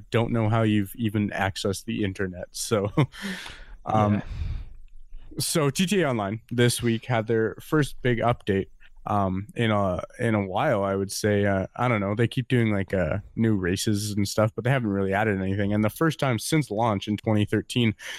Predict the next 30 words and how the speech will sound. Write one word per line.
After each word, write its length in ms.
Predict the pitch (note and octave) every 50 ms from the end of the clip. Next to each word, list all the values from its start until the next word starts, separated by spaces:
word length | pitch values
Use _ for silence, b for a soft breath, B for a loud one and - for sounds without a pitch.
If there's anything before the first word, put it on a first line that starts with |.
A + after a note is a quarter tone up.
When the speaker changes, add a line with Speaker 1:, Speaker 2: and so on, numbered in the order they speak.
| B B B -
Speaker 1:
that 200 | A#2 A2+ - -
they've 240 | A2+ A2 G#2 F2 -
actually, 420 | - B2+ C#3+ - - D#3 C#3 B2+
they 180 | G#2+ A#2 A2+ G#2+
changed 460 | - - - C3 C3 D3 D3+ C3+ -
the 60 | A#2+
skyline 480 | - - - A2 A2+ A#2+ A2 G#2 F#2+ F#2+
of 140 | F#2 - -
Los 220 | G#2 G2+ G2 -
Santos, 500 | - A2+ A2+ A2 - F#2 F2+ F2+ - -
right? 220 | G#2 G2+ G#2+ -
Like, 160 | A2 G#2 F#2+ A#2
it's 140 | G#2 -
a 60 | A2 G2
huge 400 | - - - D3+ C3+ G#2+ G2+ -
building. 300 | C3 B2+ A2+ G#2 G2 G2
So 200 | - - D#3+ D#3
they 180 | D#3 D#3 -
added 440 | - A#2+ E3 F3+ C#3+ A#2+ A#2+ C3 C3 B B B B B B B B B B
a 240 | A#2+ A#2+ B2 B2+ A#2+ - -
casino, 540 | - C#3+ C3 - - G3+ F#3+ D3 A2+ G2 F2 _ _ -
a 180 | A2+ A2+ A2+ A2
fully 460 | - - - B2 B2+ C3+ C#3 C#3 C3
fledged 640 | - - - A2+ G#2+ G#2+ G#2+ A2 A2 - - - - -
casino 500 | - - A#2 - - C#3 B2 A2 G2+ F#2+ - -
into 260 | A#2+ A#2+ G#2+ G#2 A#2
G 200 | G#2 G2+ A2 G#2+
T 240 | - - A2 G#2 G2+
A 80 | G2 -
Online. 480 | - G#2+ G#2 G2+ G2+ G2+ G2 F#2+ F#2+